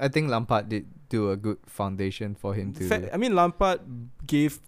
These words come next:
Speaker 2: guys like Mason Mount their chance in the team, you know. Uh, I
Speaker 1: Reece
Speaker 2: don't, I don't know if
Speaker 1: James.
Speaker 2: Mount would have been afforded that kind of time with another manager, so fair play to him on that. Same with Reece James, same with, um,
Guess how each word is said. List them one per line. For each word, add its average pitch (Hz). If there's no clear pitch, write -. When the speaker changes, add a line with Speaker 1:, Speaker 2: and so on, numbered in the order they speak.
Speaker 2:
guys 135
like 120
Mason 123
Mount 123
their 110
chance 120
in 110
the 104
team, 117
you 107
know. 107
Uh, 107
I 120
Speaker 1:
Reece 120
Speaker 2:
don't, 127
I 104
don't 170
know 170
if 151
Speaker 1:
James. 127
Speaker 2:
Mount 127
would 123
have 113
been 117
afforded 120
that 113
kind 123
of -
time 117
with 113
another 117
manager, 139
so 113
fair 120
play 127
to 113
him 113
on 98
that. 117
Same 131
with 123
Reece 120
James, 117
same 113
with, 107
um, 107